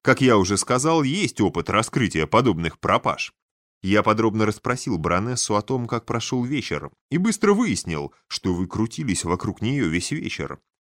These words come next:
Вы сидели рядом за ужином и проявляли к ней повышенное внимание.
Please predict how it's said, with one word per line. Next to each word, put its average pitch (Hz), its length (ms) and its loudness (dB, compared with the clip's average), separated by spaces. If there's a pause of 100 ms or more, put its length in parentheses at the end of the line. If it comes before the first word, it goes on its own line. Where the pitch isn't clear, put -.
(160)
Вы 113 180 4
сидели 117 360 4
рядом 110 400 4
за 87 160 2
ужином 104 480 0
и 85 240 -2
проявляли 147 640 0
к 147 120 -8
ней 151 260 -2
повышенное 147 680 0
внимание. 123 840 0